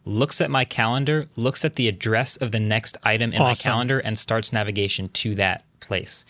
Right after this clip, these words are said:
Speaker 1: So I got in the car, shift into drive, it, it's just puts me into drive to the place I need to go, which is sick. So it's cool that the car knows what's on my calendar. I just don't need it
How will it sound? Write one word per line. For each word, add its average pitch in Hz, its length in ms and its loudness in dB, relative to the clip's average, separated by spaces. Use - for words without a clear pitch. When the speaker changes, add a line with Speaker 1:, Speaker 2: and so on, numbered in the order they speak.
Speaker 1:
So - 160 0
I 113 40 4
got 123 220 0
in 156 40 -4
the 147 80 -4
car, 120 280 2
shift - 260 0
into 127 120 0
drive, 110 320 0
it, - 160 -12
it's - 240 -2
just - 360 -4
puts - 260 -2
me 113 60 0
into 104 180 -4
drive 98 260 0
to - 60 -10
the 98 80 -8
place 98 240 0
I 98 60 -6
need 95 80 -2
to 92 80 -6
go, 92 260 -4
which 131 180 0
is 107 120 2
sick. - 420 0
So 117 200 2
it's 107 120 -2
cool 170 280 2
that 135 100 2
the 117 80 -2
car 117 300 0
knows 107 600 2
what's 104 160 0
on 101 140 0
my 95 100 0
calendar. 92 560 -4
I 165 120 2
just 127 140 0
don't 120 180 2
need 107 160 4
it 92 120 -4